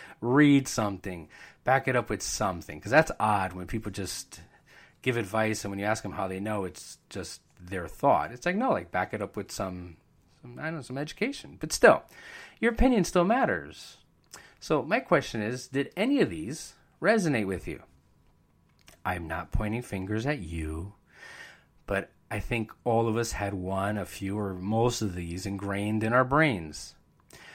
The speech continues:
Please take time to work on removing these. Why? 'Cause you are worth it. Change your mindset and your life will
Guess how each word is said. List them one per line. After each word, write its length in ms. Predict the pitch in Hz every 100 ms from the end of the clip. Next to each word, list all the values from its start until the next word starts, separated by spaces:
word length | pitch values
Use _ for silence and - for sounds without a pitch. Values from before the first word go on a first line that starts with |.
| - _
Please 440 | - 202 202 214 214
take 280 | - 110 -
time 480 | 160 165 170 175
to 140 | 165 110
work 380 | 104 147 156 -
on 220 | 127 135
removing 760 | 147 147 151 156 165 156 147 135
these. 840 | 127 123 117 107 95 80 - - -
Why? 560 | - 101 104 120 151 151 _ - - - -
'Cause 160 | 107
you 140 | 104 104
are 100 | 98
worth 380 | 90 95 - -
it. 120 | - _ _ - - -
Change 360 | - 113 107
your 100 | 98
mindset 680 | 87 113 143 156 - 156 143
and 260 | 110 95 90
your 280 | 92 95 87
life 540 | 92 107 127 123 -
will 500 | - 98 101 110 107